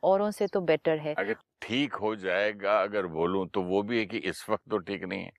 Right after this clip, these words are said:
Speaker 1: ठीक
Speaker 2: लेकिन ठीक
Speaker 1: हो
Speaker 2: हो जाएगा।
Speaker 1: Very true। See, इसका मतलब अगर हम उसको ये लाइन देते हैं,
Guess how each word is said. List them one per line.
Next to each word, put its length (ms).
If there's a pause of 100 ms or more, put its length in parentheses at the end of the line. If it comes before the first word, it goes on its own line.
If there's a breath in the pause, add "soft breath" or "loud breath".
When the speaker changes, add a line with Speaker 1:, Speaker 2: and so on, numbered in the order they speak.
(560)
Speaker 1:
ठीक 160
Speaker 2:
लेकिन 140
ठीक 160
Speaker 1:
हो 100
Speaker 2:
हो 100
जाएगा। 440
Speaker 1:
Very 720
true। 300
See, 440 (280 soft breath)
इसका 260
मतलब 320
अगर 180
हम 160
उसको 280
ये 300
लाइन 300
देते 300
हैं, 220